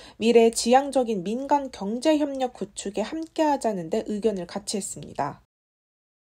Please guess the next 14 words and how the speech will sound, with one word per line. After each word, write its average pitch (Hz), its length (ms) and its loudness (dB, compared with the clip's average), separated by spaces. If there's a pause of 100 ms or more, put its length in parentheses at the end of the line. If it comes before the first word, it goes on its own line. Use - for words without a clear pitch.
(420)
특히 294 380 4
반도체와 277 760 4
배터리 226 500 2
등 226 220 2
글로벌 269 500 6
공급망 277 640 -4
재편에 247 540 -2
발맞춰 170 680 -2 (220)
한일 294 300 0
간 269 180 6
공동 277 480 -2
대응 262 240 4
필요성도 226 640 -2
논의했습니다. 185 920 -6